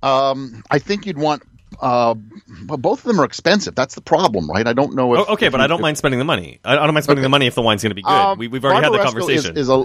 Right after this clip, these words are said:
Speaker 1: is a, again, they're both very ageable wines, but I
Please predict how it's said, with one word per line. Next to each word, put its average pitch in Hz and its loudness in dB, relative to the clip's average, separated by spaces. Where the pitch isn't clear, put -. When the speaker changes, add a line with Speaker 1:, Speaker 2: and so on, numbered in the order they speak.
Speaker 1:
is 123 0
a, 113 2
again, 131 0
they're 117 2
both 143 0
very 120 0
ageable 110 0
wines, 92 -2
but 113 -2
I 131 0